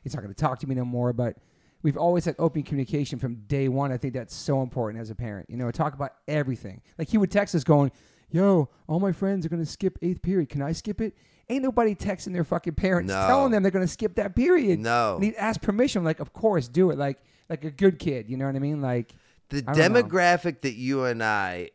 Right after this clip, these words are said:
Speaker 2: uh, our wheelhouse, if you will, the people that we surround ourselves, serve, <clears throat> I, I,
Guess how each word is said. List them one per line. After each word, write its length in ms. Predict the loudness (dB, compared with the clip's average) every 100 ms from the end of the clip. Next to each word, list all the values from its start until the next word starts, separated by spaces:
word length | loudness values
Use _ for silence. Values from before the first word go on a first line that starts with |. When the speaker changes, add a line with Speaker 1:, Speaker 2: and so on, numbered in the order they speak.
| -6
Speaker 2:
uh, 300 | -2 -2 -2
our 240 | 4 6 6
wheelhouse, 640 | 4 2 2 2 0 -2
if 160 | -10 -8
you 100 | -6
will, 240 | -4 -2
the 80 | -6
people 360 | -6 -8 -6
that 140 | -6 -6
we 120 | -8
surround 400 | -8 -4 -2 -2
ourselves, 460 | -4 -4 -6 -6 -8
serve, 600 | -14 -4 0 0 0 -4 _ -20 _
<clears throat> 240 | _ _ -6 -6 -2
I, 140 | 0 0 -2 -16 -20 _ _ -20 -20 _ -14 -14 -10
I, 100 | -10